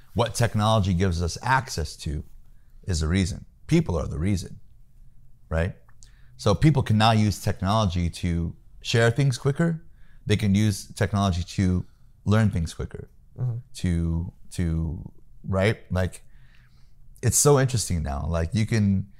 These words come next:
Speaker 1: you can get to know family across the world that you've never had a chance to get to know. You can travel through your, through your computer. You can communicate constantly with people through your phone,
Speaker 2: Yes.
Speaker 1: through your apps. We see pictures. We, you know what I'm saying? We just have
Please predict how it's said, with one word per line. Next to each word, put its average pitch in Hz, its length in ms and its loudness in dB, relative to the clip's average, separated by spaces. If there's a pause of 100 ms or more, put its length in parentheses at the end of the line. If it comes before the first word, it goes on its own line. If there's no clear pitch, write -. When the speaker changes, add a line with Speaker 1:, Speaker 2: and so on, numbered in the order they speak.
(220)
Speaker 1:
you 117 120 4
can 120 160 6
get 123 140 4
to 107 80 0
know 107 260 4
family 107 480 2
across 95 360 0
the 92 60 -4
world 95 160 2
that 82 160 -2
you've 80 120 -2
never 87 320 0
had 85 160 0
a - 20 -2
chance 82 300 -4
to - 40 -12
get - 160 -8
to - 100 -10
know. 76 220 -8 (720)
You 120 80 -8
can 107 120 0
travel 107 500 4
through 90 220 -2
your, 85 300 -2 (140)
through 95 120 -2
your 85 100 0
computer. - 600 -4 (320)
You 123 100 0
can 123 160 2
communicate 107 600 2
constantly 98 500 -2
with 76 80 -8
people 82 460 -6
through 95 120 0
your 80 140 0
phone, 85 380 -4 (160)
Speaker 2:
Yes. 113 200 -6
Speaker 1:
through 101 140 0
your - 100 -6
apps. - 580 -4 (340)
We 107 100 0
see 110 200 2
pictures. - 760 -4
We, 98 280 0 (380)
you 120 100 0
know 110 80 4
what 113 100 4
I'm 104 80 4
saying? 117 260 2
We 107 80 4
just 113 140 0
have 101 160 -2